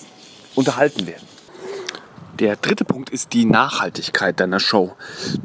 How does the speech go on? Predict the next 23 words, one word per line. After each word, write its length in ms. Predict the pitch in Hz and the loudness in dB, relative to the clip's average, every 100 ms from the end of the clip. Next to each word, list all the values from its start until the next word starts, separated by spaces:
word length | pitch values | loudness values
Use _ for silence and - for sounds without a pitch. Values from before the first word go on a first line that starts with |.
| - | -2
Da 100 | - | 0
geht's 220 | 117 - | 0 -2
nicht 120 | 120 | -2
um 120 | 120 117 | 0 0
grünen 300 | 117 139 120 | 2 2 2
Punkt 440 | 135 151 160 - - | 2 2 0 -8 -2
oder, 400 | 110 110 107 107 - - - | 0 2 0 -2 -10 -14 -8
äh, 200 | - 110 | 0 0
Mülltrennung 720 | 110 127 - - 107 104 143 | 4 2 2 0 2 2 0
oder 280 | - 113 113 | 0 2 2
<laughs> 0 | |
irgendwas 560 | 120 - - - 107 113 | 2 0 0 2 2 2
in 140 | 113 | 2
der 120 | 107 | 2
Art, 220 | 104 113 | 2 0
sondern 240 | - 117 113 | -2 -2 0
da 80 | 113 | 0
geht's 200 | 120 - | 0 -2
einfach 180 | 131 | -4
darum, 320 | 127 123 139 127 | 0 0 2 -2
dass 180 | 117 | -4
du 220 | - 127 123 | 0 0 0
sozusagen 580 | 120 - 113 117 113 | -2 -2 2 2 2